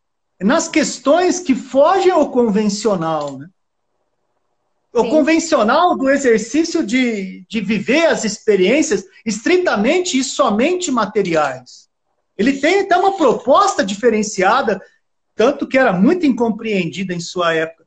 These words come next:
Speaker 1: Tudo isso pra mostrar como que na história e na filosofia, por isso que a gente tá contando isso, né? É, tudo pareceu peças de um quebra-cabeça montados adequadamente pra gente ter um ambiente saudável,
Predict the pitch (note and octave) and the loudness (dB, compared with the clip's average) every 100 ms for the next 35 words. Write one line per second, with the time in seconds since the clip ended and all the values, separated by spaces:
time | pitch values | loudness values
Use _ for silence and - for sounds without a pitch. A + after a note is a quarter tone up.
0 | _ - F4+ E4+ F4 F4+ D#4+ E4 D#4 G#3 | _ -4 0 2 2 0 -2 0 0 -2
1 | - A3+ D#4 D4 - _ _ D#4 F#4+ F#4 | -2 0 2 0 -4 _ _ 0 2 0
2 | D#4+ C4 A#3+ F#3 - - F#3+ - - - | 0 2 2 -2 -6 -4 -4 -4 -4 2
3 | G#3 G#3 A3+ C#4 F4 - _ _ G3 G#3 | 4 4 4 2 0 -4 _ _ -2 0
4 | G#3 G#3 C4+ E4+ C#4+ G3 F#3 - E3+ C4+ | 0 -2 -2 2 2 2 -2 -2 -6 -4
5 | F3+ F#3 G3 F#3 G3 F#3+ F3 E3+ E3+ G3 | -4 -4 -2 -2 -2 -4 -4 -4 -4 -2
6 | F3 D#3 C4+ - - _ F3+ D#4+ - _ | -2 -4 -6 -10 -20 _ -4 -4 -6 _
7 | _ _ _ _ F3+ G3+ G#3 F#3+ - _ | _ _ _ _ 0 2 2 0 -10 _
8 | _ _ E4+ F#4+ F#4+ E4+ D#4 C4+ - D4 | _ _ 2 2 2 2 2 0 0 0
9 | E4+ - - - D#4 F#4+ G4+ - F4 F4 | 0 -6 -20 -2 0 2 0 -2 -2 0
10 | C#4+ - C4+ D4+ D4+ C#4 B3+ G3+ G3 A3 | 0 0 0 2 2 0 -2 -2 0 0
11 | C#4+ C4+ A#3+ C4 C#4 G#3+ - F#3+ F3+ - | 2 -2 0 2 2 0 -2 0 0 -2
12 | D#3 B3 E4 E4+ - G#3+ G3+ F#3+ E3+ F#3 | -4 -2 0 0 -2 0 0 0 -2 0
13 | C#4+ D#4+ - A3 G#3 B3 D#4 - G3+ F#3 | -2 -2 -6 -4 -2 -2 -4 -4 0 2
14 | G#3+ G3+ F#3+ F3+ F3+ - D#4+ G3+ G3+ G#3 | 2 0 0 -2 -2 0 0 2 2 2
15 | G#3+ | 0